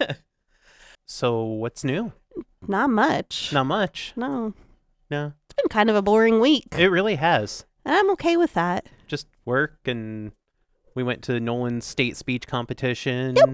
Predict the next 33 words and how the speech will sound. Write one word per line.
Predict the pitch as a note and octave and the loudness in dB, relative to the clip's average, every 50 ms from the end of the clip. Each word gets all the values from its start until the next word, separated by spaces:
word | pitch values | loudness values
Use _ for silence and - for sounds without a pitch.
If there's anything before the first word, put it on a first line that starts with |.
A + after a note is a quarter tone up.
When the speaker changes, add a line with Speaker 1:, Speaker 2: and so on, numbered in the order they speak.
| C3 | 2
Speaker 1:
and | B2+ A2 G#2 G#2+ G#2 G#2 G#2 G#2 G2+ G2+ G2+ G2 G2+ G2 F#2+ - - - - - _ | -6 -6 -6 -6 -8 -10 -10 -12 -12 -12 -12 -12 -12 -14 -14 -16 -18 -20 -20 -16 _
that's | - G#2 C3+ - - - | -6 -4 -4 -2 0 0
about | A#2+ G2 F#2 G2 G#2 A2+ C3+ C3+ G#2+ | -2 -2 -2 -4 -2 0 0 0 0
it. | G#2+ A#2+ B2 G2+ | 0 0 2 2
Speaker 2:
Mm-hmm. | A3+ B3+ A3 G3+ G#3 G3 G3 G#3+ C4+ C#4 - - - _ _ _ _ _ _ _ _ _ _ _ _ _ _ _ - | 4 4 4 4 4 4 4 2 2 0 -2 -8 -20 _ _ _ _ _ _ _ _ _ _ _ _ _ _ _ -2
Speaker 1:
We | B2 D3+ | 0 0
didn't | F3+ G#3+ F3+ | 2 2 0
even | E3 C#3+ C3+ C3 | 0 -2 -2 0
watch | C3 C3+ C3 - | 0 -2 -2 -2
any | D3 D3 C3+ | -4 -4 -4
horror | A#2 B2+ D#3 G3 G#3+ - | -2 -2 -2 -2 -2 0
Speaker 2:
That's | - C#4 - | 2 2 4
Speaker 1:
this | |
Speaker 2:
what | E4+ E4+ | 6 6
I | |
was | D#4 D4+ | 6 4
Speaker 1:
week. | D#4 D#4 | 4 2
Speaker 2:
just | - - | 2 4
gonna | D#4+ D4+ D#4+ | 4 4 4
say. | - - C#4 F4 | 4 4 2 4
We | D#4+ B3 | 2 2
didn't | A#3 D4+ D#4 | 4 4 4
even | D4+ B3 G#3 G#3 | 4 4 2 2
watch | G3+ G#3+ A#3 - - | 0 -2 -2 -2 -2
anything | - G#3+ A3 - - G#3+ G3 | -2 -2 -2 -2 -4 -4 -4
scary. | - - - - F#3+ G#3 C#4 F#4 - E3 D#3+ - - - | -4 -6 -6 -6 -4 -4 -4 -4 -4 -6 -6 -8 -6 -2
Speaker 1:
No. | B2 B2 C3+ F#3+ A#3 F#3 A#2+ G#2+ F#2 - _ _ - - _ _ _ _ _ - - - - - | 0 2 2 4 2 2 0 -2 -4 -10 _ _ -20 -20 _ _ _ _ _ -20 -20 -14 -4 2
Speaker 2:
I | A#3 C4+ | 4 6
watched | F4 E4+ D#4+ - - - | 6 6 4 4 2 0
Leave | A3+ B3 B3 A#3 G3 | 2 2 2 4 4
the | G3 | 2
World | F#3 F3+ F#3+ G#3 A#3 G#3+ | 4 4 6 4 4 4
Behind. | - F#3 F3+ - F#3+ F3 E3+ F3+ F#3+ G#3+ - - | 2 0 0 2 0 0 0 0 -2 -2 -4 -8